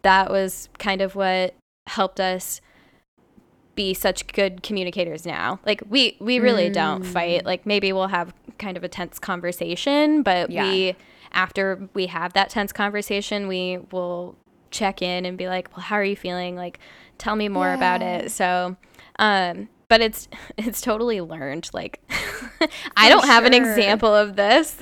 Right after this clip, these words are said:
Speaker 1: <laughs> in my life. Like,
Speaker 2: Totally.
Speaker 1: if my
Speaker 2: Yeah,
Speaker 1: parents
Speaker 2: me
Speaker 1: are,
Speaker 2: neither.
Speaker 1: my parents never argued in front of me. So in that way, I'm, like, a little thankful. Um, but they would kind of, like, you know, snap at each other. Um,
Speaker 2: Yeah.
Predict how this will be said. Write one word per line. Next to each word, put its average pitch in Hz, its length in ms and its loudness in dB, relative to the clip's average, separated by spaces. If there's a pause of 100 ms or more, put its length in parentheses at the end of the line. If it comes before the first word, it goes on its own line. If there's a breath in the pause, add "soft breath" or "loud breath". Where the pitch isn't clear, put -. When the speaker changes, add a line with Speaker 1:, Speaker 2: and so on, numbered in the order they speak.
(140)
Speaker 1:
<laughs> 339 260 10
in 262 200 2
my 208 200 0
life. 220 480 -2
Like, 202 160 2
Speaker 2:
Totally. 214 1160 -4
Speaker 1:
if 254 160 0
my 247 120 6
Speaker 2:
Yeah, 254 60 6
Speaker 1:
parents 277 360 4
Speaker 2:
me 285 80 6
Speaker 1:
are, 233 60 6
Speaker 2:
neither. 185 420 -4
Speaker 1:
my 220 140 6
parents 269 300 2
never 214 220 2
argued 190 380 0
in 180 100 -8
front 180 260 -4
of 170 60 -10
me. 180 340 -8
So 202 440 2
in 208 120 -4
that 202 220 0
way, 208 220 0
I'm, 202 100 -4
like, 190 300 -6
a 202 60 -2
little 185 260 -2
thankful. 320 640 -2 (280 soft breath)
Um, 190 480 -4 (100)
but 214 120 -2
they 208 140 0
would 202 280 0
kind 208 200 -6
of, 190 60 -8
like, 170 260 -6
you 92 120 -8
know, - 160 -14
snap - 380 -12
at - 140 -8
each - 180 -12
other. 131 420 -6 (300 soft breath)
Um, 185 460 0
Speaker 2:
Yeah. 165 260 -8